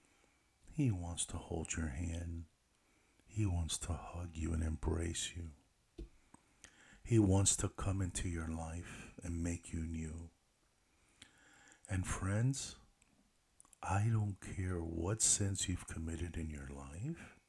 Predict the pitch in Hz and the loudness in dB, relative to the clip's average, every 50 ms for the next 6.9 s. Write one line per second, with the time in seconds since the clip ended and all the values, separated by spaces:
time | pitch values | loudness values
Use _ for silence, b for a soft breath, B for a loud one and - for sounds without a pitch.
0 | _ _ _ _ _ _ _ _ _ _ B B B B B B B B B B | _ _ _ _ _ _ _ _ _ _ B B B B B B B B B B
1 | B B B B B B B B B B B B _ _ _ _ _ _ _ _ | B B B B B B B B B B B B _ _ _ _ _ _ _ _
2 | - 113 107 110 107 - 113 107 95 92 98 101 104 98 127 117 104 117 113 110 | 6 8 8 8 8 6 2 2 2 4 2 2 4 4 4 4 6 4 4 4
3 | 104 - - - 107 107 110 107 104 95 87 87 82 87 90 95 107 104 98 - | 2 0 -2 -2 0 0 0 0 0 0 0 0 0 0 2 2 2 2 2 2
4 | 95 90 95 98 95 98 98 - - 92 85 - 76 98 95 95 101 101 107 104 | 0 2 2 4 2 0 0 -2 -2 -2 -2 -2 -2 -2 0 0 0 -2 -2 -4
5 | - _ _ B B B B B B B B B B B B B B B _ _ | -8 _ _ B B B B B B B B B B B B B B B _ _
6 | _ _ _ _ - 110 - - - 98 90 - - 80 - - 85 82 | _ _ _ _ 0 0 0 2 0 0 0 0 -2 -4 -2 -2 -4 -4